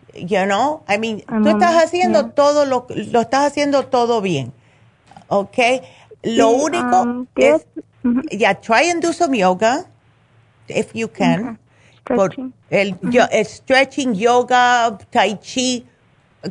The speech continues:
Speaker 1: algo que sea mind and body, para que estés consciente
Speaker 2: Ok.
Speaker 1: y tengas que relajarte mientras estás haciendo los movimientos, because eso es lo que tú
Speaker 2: Ok.
Speaker 1: tienes que hacer. You have to relax,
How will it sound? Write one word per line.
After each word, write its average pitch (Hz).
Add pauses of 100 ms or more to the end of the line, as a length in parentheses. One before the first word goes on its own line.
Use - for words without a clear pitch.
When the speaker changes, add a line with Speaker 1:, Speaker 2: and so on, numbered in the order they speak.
(260)
Speaker 1:
algo 302
que 240
sea 262
mind 254
and 208
body, 175 (600)
para 226
que 226
estés 254
consciente 262
Speaker 2:
Ok. 240
Speaker 1:
y 185 (120)
tengas 262
que 240
relajarte 214
mientras 202
estás 214
haciendo 208
los 190
movimientos, 175 (480)
because 196
eso 233
es 214
lo 220
que 196
tú 196
Speaker 2:
Ok. 220
Speaker 1:
tienes 196
que -
hacer. 156
You 180
have 190
to 220
relax, 180